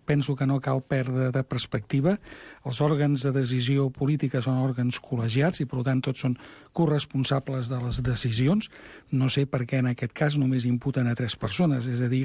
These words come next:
algú, suposo que al llarg del procés haurà d'explicar aquesta segregació bastant axiològica del, del problema, i aleshores els altres membres del govern, que són corresponsables de les decisions,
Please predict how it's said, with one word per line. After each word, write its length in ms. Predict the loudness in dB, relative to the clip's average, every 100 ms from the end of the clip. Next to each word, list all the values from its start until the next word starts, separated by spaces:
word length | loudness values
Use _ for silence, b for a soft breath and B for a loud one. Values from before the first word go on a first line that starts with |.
| 0
algú, 300 | 2 2 2 -2 B B B
suposo 480 | -8 -2 0 0 0
que 140 | 0
al 40 | 2
llarg 180 | 2 0
del 160 | -2
procés 400 | -4 -2 2 2
haurà 240 | 2 2 2
d'explicar 600 | 0 -2 -2 2 2 0 B B B B -4
aquesta 560 | -2 0 0 0 0
segregació 1040 | 0 0 0 2 2 0 0 2 4 2 0 -6 B B B
bastant 880 | -2 -2 -2 0 2 2 2 0 -4 B B
axiològica 920 | -2 0 2 4 2 2 0 -2 -6 -2
del, 340 | -2 0 -2 -6 _
del 200 | -4 -2 -2
problema, 560 | -2 2 4 4 2 -2 B B B B B B
i 140 | -2 0
aleshores 540 | 2 4 4 2 2 2
els 220 | 2 2
altres 300 | 2 2 2
membres 300 | 2 2 2
del 140 | 2 2
govern, 300 | 2 2 2
que 140 | 0 -2
són 140 | -2
corresponsables 880 | 0 2 0 0 0 2 0 2 0
de 120 | 2 2
les 160 | 0
decisions, 680 | 0 0 2 2 2 2 0